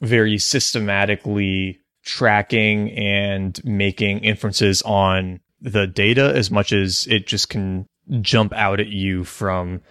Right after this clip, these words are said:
what you're starting to think about, right? It can feel like that bolt from the blue, sudden realization, but a lot of that, I imagine, is also sort of a serendipitous realization of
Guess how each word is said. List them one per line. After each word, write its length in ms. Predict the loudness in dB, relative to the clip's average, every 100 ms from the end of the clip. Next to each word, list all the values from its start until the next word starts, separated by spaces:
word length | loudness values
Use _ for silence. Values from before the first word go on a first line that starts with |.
| _ _
what 360 | -4 2 4 2
you're 260 | -2 -2
starting 420 | -2 0 0 0 -4
to 80 |
think 260 | -4 -4 -4
about, 260 | -4 -4 -2
right? 180 | 0 0
It 140 | 0
can 220 | -2 -4
feel 380 | -6 -2 2 2 4
like 300 | 4 2 2
that 280 | 2 2 -2 -14 -12 -8 0
bolt 240 | 2 2
from 180 | -2 -4
the 80 | -2
blue, 400 | -2 0 2 0
sudden 380 | 2 0 0 0
realization, 960 | 2 2 2 2 2 2 0 -2 -6 -16 -20 -16 0
but 240 | 2 4 4
a 80 | 2
lot 240 | 4 2
of 120 | 2
that, 300 | 4 4 4
I 80 | 2
imagine, 400 | 0 -2 -2 -2
is 140 | -2
also 360 | 0 0 0 -2
sort 280 | -2 -2 -2
of 140 | -2
a 260 | -4 -2 -2
serendipitous 1160 | -2 -2 0 0 -2 -4 -4 -4 -2 -2 -4 -8 _ _ _ -6
realization 1300 | -4 2 4 6 4 4 2 4 4 2 0 0 -4
of 580 | 0 2 2 0 -4 -12